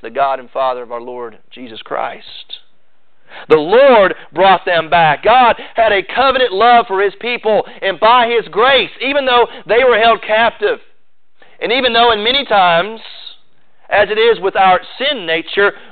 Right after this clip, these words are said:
we deserve the very captivity that we find ourselves in. But God in His grace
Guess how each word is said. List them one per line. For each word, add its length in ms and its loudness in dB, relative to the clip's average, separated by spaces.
we 240 -4
deserve 720 0
the 80 -6
very 380 2
captivity 880 -2
that 240 0
we 200 -4
find 280 0
ourselves 480 -2
in. 200 -4
But 220 -2
God 340 4
in 160 -2
His 140 -4
grace 500 0